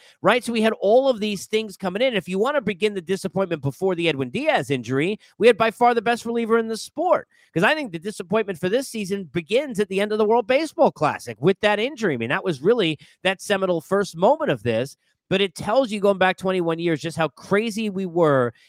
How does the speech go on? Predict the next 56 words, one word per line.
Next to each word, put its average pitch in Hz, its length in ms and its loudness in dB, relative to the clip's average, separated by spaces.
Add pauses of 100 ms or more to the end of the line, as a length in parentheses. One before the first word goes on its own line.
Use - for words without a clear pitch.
(120)
and 170 180 -2
just 185 460 0
how 208 160 0
low 170 440 2
our 147 180 2
expectations 135 1000 -6
were 87 320 -12 (280)
from 160 180 4
watching 160 400 0
this 151 200 -8
team 165 260 -6
over 120 200 -2
decades, 110 560 -4 (220)
that 139 160 -2
we 156 140 -2
thought 151 280 -2
two 156 140 -4
thousand 127 400 -4
two 139 180 -2
was 113 140 -2
gonna 110 160 -8
be 113 140 -8
some 110 180 -12
banner 104 300 -6
year, 98 260 -12
'cause 107 140 -12
it 120 100 -14
never 139 340 0
was 110 200 -2
gonna 104 180 -6
be. - 240 -14
Looking 156 240 -4
back 165 320 0
at 196 160 0
it, 233 160 -2 (340)
I 143 140 2
mean, 151 340 -2
in 147 160 -4
retrospect, 214 760 0
there's 156 180 -4
no 175 200 4
way 151 280 2
we 107 100 -6
should 123 160 -8
have 117 100 -4
had 120 140 -4
any 110 240 -8
expectations 110 640 -12
for 110 120 -16
that 101 180 -12
to 98 80 -20
be 98 100 -14
better 95 260 -10
than 90 120 -16
it 85 80 -20
was. 80 280 -18